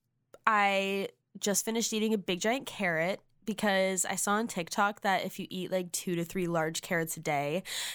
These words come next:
that it'll give you, like, an inner glow. Who doesn't want that? Like,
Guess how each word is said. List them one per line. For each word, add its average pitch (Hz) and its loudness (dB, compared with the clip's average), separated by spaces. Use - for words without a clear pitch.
that 214 2
it'll 202 4
give 185 0
you, 190 0
like, 185 0
an 190 -4
inner 180 0
glow. 160 4
Who 190 -2
doesn't 156 0
want 92 -6
that? - -6
Like, 170 -2